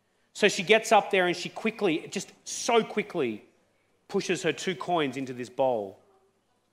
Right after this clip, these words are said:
and moves on. But her greatest fear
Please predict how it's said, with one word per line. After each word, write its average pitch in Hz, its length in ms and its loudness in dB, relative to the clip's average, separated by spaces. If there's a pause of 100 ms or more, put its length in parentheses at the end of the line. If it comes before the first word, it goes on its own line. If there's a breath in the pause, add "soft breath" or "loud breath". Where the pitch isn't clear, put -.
(560)
and 139 140 -2
moves 127 240 0
on. 98 260 -4 (1400)
But 175 80 6
her 180 80 4
greatest 214 440 4
fear 190 440 6